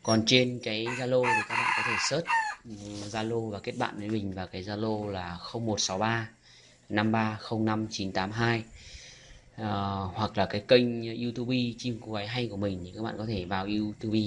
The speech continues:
các bạn search là Chim Cú Gáy Hay. Hoặc là các bạn search theo cái tiêu chí mình đăng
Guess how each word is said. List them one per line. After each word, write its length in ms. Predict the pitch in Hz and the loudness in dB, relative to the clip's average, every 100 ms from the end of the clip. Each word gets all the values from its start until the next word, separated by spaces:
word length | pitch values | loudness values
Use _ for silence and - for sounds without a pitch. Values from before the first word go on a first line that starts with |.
| 101 | 0
các 60 | 107 | -4
bạn 160 | 107 | -4
search 280 | 107 123 127 - - - - - - - | 2 4 4 0 -20 -20 -20 -20 -20 -12
là 140 | - - | -10 -6
Chim 320 | - 117 110 | -2 -2 -2
Cú 100 | 98 | -6
Gáy 160 | 101 98 | -4 -2
Hay. 280 | 120 120 - - - - - - - - | 2 0 -2 -12 -20 -20 -20 -20 -20 -8
Hoặc 160 | 101 | -4
là 80 | 98 | -2
các 60 | 95 | 0
bạn 180 | 110 | 0
search 320 | 107 - 135 - | 0 0 0 -2
theo 340 | - 113 107 104 | -8 -4 -4 -4
cái 260 | 98 90 92 | -6 -8 -4
tiêu 200 | 120 113 | 0 0
chí 120 | 110 98 104 135 | 0 -4 -4 -4
mình 200 | 127 98 | -4 -2
đăng 140 | 107 | -2